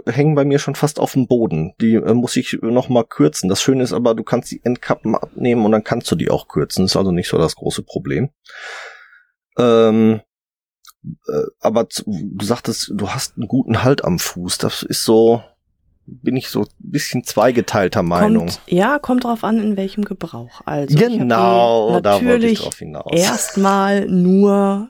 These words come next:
Speaker 2: äh, zu Hause getragen, ne? Erstmal
Speaker 1: Ja.
Speaker 2: geguckt, okay, wie stelle ich die überhaupt ein?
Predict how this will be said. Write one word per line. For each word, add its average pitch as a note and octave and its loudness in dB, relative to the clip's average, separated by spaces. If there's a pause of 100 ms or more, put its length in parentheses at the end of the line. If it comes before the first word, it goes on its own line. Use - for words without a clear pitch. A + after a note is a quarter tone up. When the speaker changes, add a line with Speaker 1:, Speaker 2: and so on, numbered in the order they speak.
Speaker 2:
äh, E3 -2
zu - -4
Hause A3 2
getragen, A#3 -8 (100)
ne? A3 -6
Erstmal F#3+ -4
Speaker 1:
Ja. - 2
Speaker 2:
geguckt, G3 -6
okay, F#3 -4
wie F3 -2
stelle F3+ -2
ich F3 -4
die F#3 -2
überhaupt D#3 -4
ein? G#3+ 0